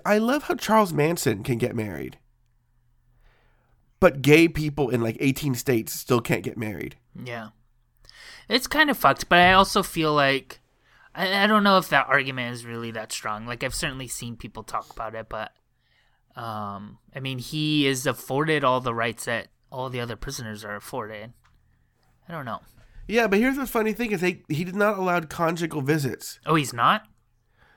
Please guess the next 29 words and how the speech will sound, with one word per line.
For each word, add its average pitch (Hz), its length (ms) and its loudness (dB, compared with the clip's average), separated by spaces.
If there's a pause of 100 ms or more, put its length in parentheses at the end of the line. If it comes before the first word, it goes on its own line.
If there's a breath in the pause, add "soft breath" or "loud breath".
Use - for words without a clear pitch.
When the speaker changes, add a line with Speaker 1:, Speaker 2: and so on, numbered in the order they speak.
Speaker 1:
No. 143 460 6
Speaker 2:
Hmm. 220 160 -4 (500)
Speaker 1:
So - 160 -4
they 175 80 4
can 190 160 2
never 208 180 2
consummate 151 640 -2
it. 131 200 -2 (380 loud breath)
And 214 300 2
the, 233 80 0
the 208 240 -4
dude's 247 400 2
eighty. 226 520 0 (120)
Speaker 2:
Yeah. 135 220 0 (880)
Speaker 1:
If 196 80 -6
I 220 100 2
was 302 160 2
twenty-six 160 460 2
and 147 80 -2
this 139 120 2
chick, 147 200 0
I'd 151 80 -2
be 156 80 4
like, 139 220 2
"Oh, 175 360 0
I'll 196 200 -4
do 143 180 2
that, 165 120 2
yeah." 165 260 4